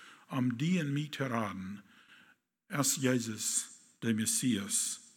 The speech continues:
für die. Haft er die geraten? Hast du die Raten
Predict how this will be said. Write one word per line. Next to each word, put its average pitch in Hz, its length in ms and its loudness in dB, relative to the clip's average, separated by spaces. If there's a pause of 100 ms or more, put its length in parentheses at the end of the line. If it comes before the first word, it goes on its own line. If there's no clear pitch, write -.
(120)
für 110 180 -4
die. 104 340 -2 (360)
Haft 160 320 2
er 185 80 6
die 185 240 2
geraten? 175 540 -2
Hast 160 260 0
du 196 120 6
die 175 100 2
Raten 175 540 2